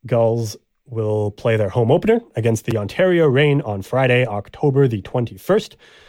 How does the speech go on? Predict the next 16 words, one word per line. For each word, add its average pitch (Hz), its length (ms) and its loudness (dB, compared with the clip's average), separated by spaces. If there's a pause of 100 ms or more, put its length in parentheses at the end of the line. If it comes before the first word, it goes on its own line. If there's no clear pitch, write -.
(120)
You 123 120 -4
can 117 120 0
watch 113 200 2
that 110 180 -2
game 110 260 0 (100)
on 143 180 4
A 123 40 -2
H 127 260 2
L 123 100 4
T 127 180 0
V 123 260 2
if 101 120 -2
you 107 140 -2
play 104 480 -2
a - 20 -12
shit, - 460 -6